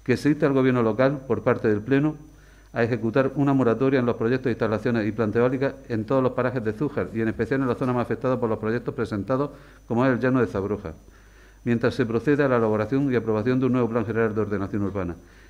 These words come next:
en el que se especifiquen las zonas apropiadas para este tipo de instalaciones necesarias, pero que no causen ningún impacto ambiental.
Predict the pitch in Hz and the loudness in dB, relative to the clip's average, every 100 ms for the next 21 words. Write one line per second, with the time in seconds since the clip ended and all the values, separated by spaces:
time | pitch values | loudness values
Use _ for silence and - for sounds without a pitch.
0 | - 123 117 117 117 120 117 - 107 139 | -6 0 0 0 0 -2 -4 -4 -4 0
1 | 113 104 101 101 139 127 110 104 101 135 | 0 0 0 0 0 0 0 -2 0 0
2 | 147 147 - - - 120 135 135 131 120 | 0 -4 -16 -20 -4 -2 2 0 2 2
3 | 113 113 104 117 101 95 104 110 117 120 | 0 0 -2 0 0 0 -2 -2 0 0
4 | 92 82 - - 113 107 113 135 139 151 | 0 -6 -14 -6 -2 0 0 0 2 2
5 | 143 120 117 117 107 139 - 113 95 87 | 2 0 2 0 0 -2 -2 -2 -2 -4
6 | 95 87 | -6 -8